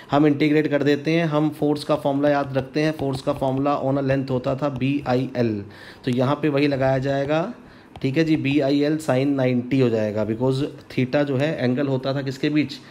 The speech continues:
magnetic field और करंट एलिमेंट। यहाँ magnetic field inward to plane of paper है, inward to plane of paper का मतलब परपेंडिकुलर है, गिवन भी है, तो वो बी आई एल sin नाइंटी हो जाएगा, वो sin नाइंटी वन,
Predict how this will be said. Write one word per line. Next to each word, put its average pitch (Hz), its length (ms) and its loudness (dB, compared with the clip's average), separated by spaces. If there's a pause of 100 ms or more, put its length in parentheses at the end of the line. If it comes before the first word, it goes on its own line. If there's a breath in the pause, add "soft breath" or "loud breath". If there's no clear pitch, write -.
(380 loud breath)
magnetic 131 480 2
field 160 180 2
और 160 80 4
करंट 127 340 2
एलिमेंट। 110 400 0
यहाँ 127 220 0
magnetic 135 500 -2
field 156 240 0
inward 143 400 0
to 151 160 -2
plane 131 220 0
of 135 180 -4
paper 117 280 -2
है, 101 200 -4 (400 loud breath)
inward 147 320 4
to 156 140 -4
plane 147 200 2
of 143 140 -8
paper 139 260 -2
का 143 100 0
मतलब 139 380 -4
परपेंडिकुलर 127 580 0
है, 147 140 -2
गिवन 113 280 -2
भी 104 120 -4
है, 107 140 -2
तो 117 160 -4
वो 139 260 -2
बी 139 220 0
आई 151 160 2
एल 151 180 0
sin 143 320 -2
नाइंटी 131 320 -2
हो 135 120 0
जाएगा, 135 340 -2
वो 147 100 -2
sin 131 220 -4
नाइंटी 131 360 -2
वन, 139 220 0